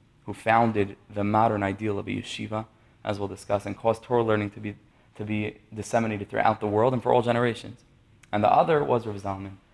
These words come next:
Rav Zalman was Rav Chaim's younger brother who surpassed him, and we're gonna learn about Rav Chaim's genius. So to surpass Rav Chaim was something that's unimaginable to us. At the time he was thirteen, he knew Shas back, thirteen, and we're talking about children.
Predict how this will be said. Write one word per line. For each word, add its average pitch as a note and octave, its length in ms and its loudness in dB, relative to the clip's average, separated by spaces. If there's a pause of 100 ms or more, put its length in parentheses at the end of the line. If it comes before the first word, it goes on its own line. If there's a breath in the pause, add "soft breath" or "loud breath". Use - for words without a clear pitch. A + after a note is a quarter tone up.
(240 soft breath)
Rav G#2+ 120 -6
Zalman C3 380 6
was A#2+ 280 4
Rav G#2+ 220 -4
Chaim's A#2 240 -2
younger A2 240 0
brother G#2 260 0
who G2+ 260 -8
surpassed A2+ 600 -4
him, F#2+ 240 -6 (320 soft breath)
and G#2+ 80 -2
we're G2+ 60 4
gonna G#2 140 2
learn B2 120 4
about A2 160 2
Rav G2+ 160 -2
Chaim's G#2 240 -6
genius. A2+ 480 -2 (280 soft breath)
So G2 100 -8
to G2 120 -6
surpass - 580 -6
Rav A2+ 140 -4
Chaim A#2+ 380 -4
was G#2 160 -6
something G2+ 400 -6
that's G2 320 -10 (560 soft breath)
unimaginable G#2 600 2
to - 140 -6
us. G2+ 200 -10 (1200)
At G#2 100 -4
the G2+ 40 -10
time G#2 240 2
he G#2 60 0
was G#2 160 -2
thirteen, A2+ 440 -4
he G2+ 60 0
knew G#2 140 0
Shas G#2 500 0
back, - 260 0
thirteen, B2 560 -4
and G#2+ 120 -10
we're G#2+ 60 -6
talking A#2+ 260 -2
about G#2 120 -4
children. A2+ 440 -8